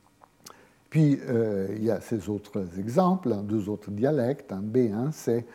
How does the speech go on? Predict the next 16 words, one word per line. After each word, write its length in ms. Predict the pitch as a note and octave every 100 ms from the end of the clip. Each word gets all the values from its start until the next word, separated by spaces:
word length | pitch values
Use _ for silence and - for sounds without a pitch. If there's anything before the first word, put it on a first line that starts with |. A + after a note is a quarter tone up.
| - - -
Remarquez 580 | C3 D3 F3+ F3+ D#3 D#3+
que 280 | C#3 C#3 C#3 - -
un 280 | A2+ A#2 C3+
B 100 | C#3+
et 260 | C3+ B2 A2+
un 180 | C3 D3
C, 380 | - C3 C3+ - - _ -
le 520 | B2 C#3 D3+ C#3 B2+
sujet 580 | - F#3+ D3 B2+ C#3 C#3+ - -
est 200 | C#3+ D3
un 100 | D3
quantificateur, 800 | C3 D3 D3+ D#3 F3 F3 F3 G#2+
un 20 |
quantificateur 580 | F2 B2 A2+ C3+ - B2+
nu, 300 | B2 E3 A#2 F#2+ -
nishun, 480 | A2 - C3 B2+